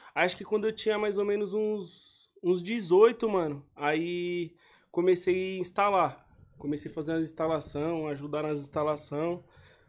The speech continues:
Aí depois, passei mais um tempo, uns três anos depois, aí eu passei pro administrativo, mano.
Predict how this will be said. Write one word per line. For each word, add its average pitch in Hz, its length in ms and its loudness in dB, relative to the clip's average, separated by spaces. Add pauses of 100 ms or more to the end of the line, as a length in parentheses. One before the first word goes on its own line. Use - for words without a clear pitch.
(160)
Aí 143 320 2
depois, 180 760 8 (500)
passei 170 300 2
mais 190 220 4
um 208 100 0
tempo, 190 360 0
uns 190 120 0
três 190 380 2
anos 202 260 2
depois, 190 720 0
aí 170 180 4
eu 185 80 8
passei 185 300 0
pro 202 100 0
administrativo, 196 960 -2
mano. 135 240 -4